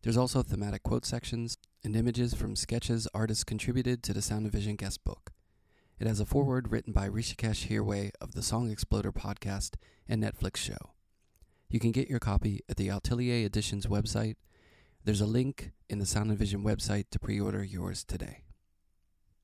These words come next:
My solo show, Escape Plan, is up now at Miles McHenry Gallery at five eleven West Twenty-second Street in Manhattan. The show will be up until April twenty-third. You could check out the catalog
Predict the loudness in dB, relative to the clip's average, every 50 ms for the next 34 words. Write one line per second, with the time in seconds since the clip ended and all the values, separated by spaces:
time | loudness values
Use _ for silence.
0 | _ _ _ -2 2 4 4 4 4 4 4 4 4 4 2 2 0 0 0 -2
1 | -2 0 -2 0 0 0 -2 2 2 2 2 2 -2 -4 -6 -6 -8 -10 -8 -8
2 | -8 -2 0 0 0 0 -2 -2 0 0 2 2 0 0 -2 -4 -6 -4 -2 -2
3 | -2 -2 -2 -2 -4 -4 -4 -4 -6 -6 -8 -8 -10 -12 -12 -12 -12 -14 -16 -18
4 | _ -20 _ _ _ _ _ _ _ _ -20 -20 _ -20 -6 -4 -4 2 4 4
5 | 4 6 4 6 4 6 4 4 2 2 2 2 2 2 0 -2 -2 0 0 0
6 | 0 0 0 0 0 0 -2 -2 0 0 2 2 2 0 -4 -10 _ _ -4 -2
7 | 0 2 2 2 0 -2 -4 -6 -10 -12 -16 -18 -20 _ _ _ _ _ _ -20
8 | _ -2 0 2 6 6 6 8 6 4 4 4 4 4 4 4 2 2 0 0
9 | -2 -2 -2 -2 -2 -2 0 0 0 0 -2 -2 -2 -2 -2 -2 0 0 0 0
10 | 0 -6 -8 -12 -16 -18 -18 _ _ _ _ _ _ -4 -2 0 0 0 2 0
11 | 2 2 0 -2 -2 -2 -4 -2 0 0 0 0 0 -2 -2 -2 -4 -6 -8